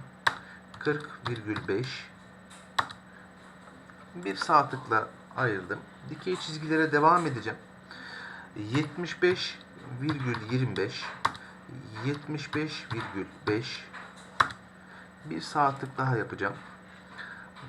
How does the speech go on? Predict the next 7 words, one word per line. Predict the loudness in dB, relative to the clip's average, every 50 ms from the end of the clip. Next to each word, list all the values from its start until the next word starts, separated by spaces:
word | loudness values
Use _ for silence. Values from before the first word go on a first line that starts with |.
| -12 -12 -6 0 2
Doksan | 2 2 2 0 -2 0 0 0 0 0
virgül | 0 -2 -2 -2 -2 -4 -4 -2
yirmi | -4 -4 -4 -2 0
beş. | 0 0 0 0 -4 -6 -8 -10 -14 -18 -20 -20 -20 -20 -20 -20 -20 -20 -20 -20 -20 -20 -20 -18 -18 -18 -18 -18 -20 -20 -18 -10 -6 -4 -4 -4 -6 -14 -16 -14 -14 -14 -14 -8 -2 2
Doksan | 2 2 2 0 -4 -2 -2 -2 0 0 -2
virgül | -2 -2 -4 -2 -4 -4 -4 -4 -8 -8 -4 -2
beş. | -2 -2 -2 -4 -8 -8